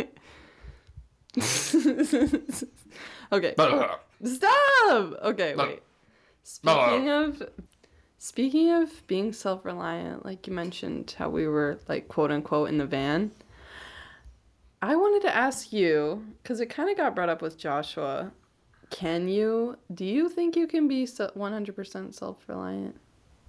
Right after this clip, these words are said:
Speaker 1: 'Cause, I mean, think about Into
Speaker 2: For,
Speaker 1: the Wild.
Speaker 2: for a stretch of time, yeah, but you're gonna lose it out there by yourself.
Speaker 1: Yeah.
Speaker 2: Like,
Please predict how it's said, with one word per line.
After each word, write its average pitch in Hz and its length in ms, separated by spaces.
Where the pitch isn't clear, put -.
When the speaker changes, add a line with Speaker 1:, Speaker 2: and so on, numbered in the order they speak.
Speaker 1:
'Cause, 269 180
I 254 100
mean, 262 220
think 403 160
about 269 460
Into 202 160
Speaker 2:
For, 165 160
Speaker 1:
the 180 100
Wild. 139 300
Speaker 2:
for 202 140
a 185 60
stretch 127 520
of 135 160
time, 104 500
yeah, 98 400
but 92 160
you're 110 160
gonna 113 240
lose 107 320
it 92 100
out - 240
there - 200
by - 160
yourself. - 520
Speaker 1:
Yeah. 165 500
Speaker 2:
Like, 135 340